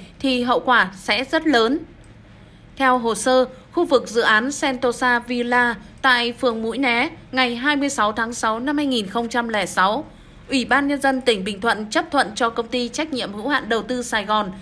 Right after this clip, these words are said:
thực hiện dự án đầu tư trồng rừng, trồng cây lâu năm kết hợp du lịch sinh thái với diện tích mười sáu phẩy sáu hecta.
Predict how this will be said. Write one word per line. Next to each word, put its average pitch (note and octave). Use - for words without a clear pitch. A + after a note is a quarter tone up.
thực B3+
hiện A3+
dự A3
án A3+
đầu C#4+
tư C4
trồng A3+
rừng, G#3+
trồng A#3
cây C4
lâu C4
năm B3+
kết F#4
hợp A#3+
du B3+
lịch A#3+
sinh B3
thái A#3+
với A#3+
diện C#4
tích E4
mười A#3
sáu G#3+
phẩy G#3
sáu G3
hecta. B3+